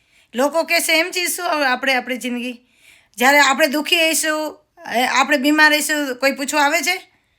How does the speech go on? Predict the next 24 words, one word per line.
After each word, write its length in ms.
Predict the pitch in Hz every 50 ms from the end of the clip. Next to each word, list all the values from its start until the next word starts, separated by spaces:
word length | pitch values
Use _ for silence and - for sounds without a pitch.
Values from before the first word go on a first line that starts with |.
| _ _ _ _ _ _ _ _ _ _
કોઈ 180 | - 294 311
પણ 240 | 311 320 330 320 277
પ-, 160 | 311 294 226
પૂછવા 260 | 233 302 254 - 330
આવે 100 | 330 320
છે? 140 | 320 330 339
સ્વામી 260 | 302 311 302 311 330
બાપા, 220 | 339 349 339 339 320
કોઈ 180 | - 294 302
પૂછવા 340 | 294 294 311 302 - - 294
નથી 240 | 269 262 233 - 214
આવતું, 400 | 175 160 147 - - - _ _ _ _ _ _ _ _ _ _ _ _ _ _ _ _ _ _ _ _ _ _ _ _ _ _ _ _ _ -
બરાબર? 360 | 220 247 269 302 302 349 349 349 349 _ _ _ _ _ _ _ _ _ _ _ _ _ _ _ _ _ _ -
હું 60 | 220
તો 80 | 240 285
સ્વામી 280 | 277 311 302 302 320
બાપાને 380 | 330 330 330 330 330 320 302 277
કહી 160 | 233 233 220
દઉં, 140 | 202 214 208
કોઈ 180 | - 311 349 381
પૂછવા 340 | - 359 330 - 320 302
નથી 240 | 269 247 220 - 190
આવતું 260 | 165 156 151 151 151
અમને. 280 | 147 147 147 147 147 -